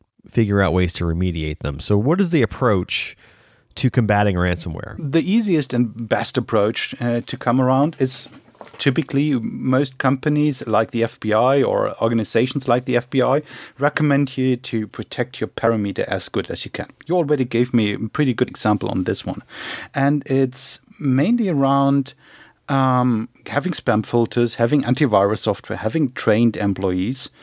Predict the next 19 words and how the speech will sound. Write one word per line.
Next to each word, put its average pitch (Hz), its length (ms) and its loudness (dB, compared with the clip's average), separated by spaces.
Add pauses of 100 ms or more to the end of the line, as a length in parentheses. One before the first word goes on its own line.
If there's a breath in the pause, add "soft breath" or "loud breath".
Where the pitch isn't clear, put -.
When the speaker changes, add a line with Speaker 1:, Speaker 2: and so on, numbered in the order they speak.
(140)
Speaker 2:
so - 240 -4
that 101 440 -4
you 131 240 4
and 107 120 4
I 120 180 6
are 120 140 2
suspicious - 680 -4
l-, - 80 -8 (140)
clicking 107 320 0
on 139 220 4
links 113 240 0
and 120 100 2
emails. 120 480 0 (880 loud breath)
That's - 540 -2 (360)
a - 40 0
damn 151 340 2
good 139 320 -2
process. - 580 -2 (520)
But 131 260 4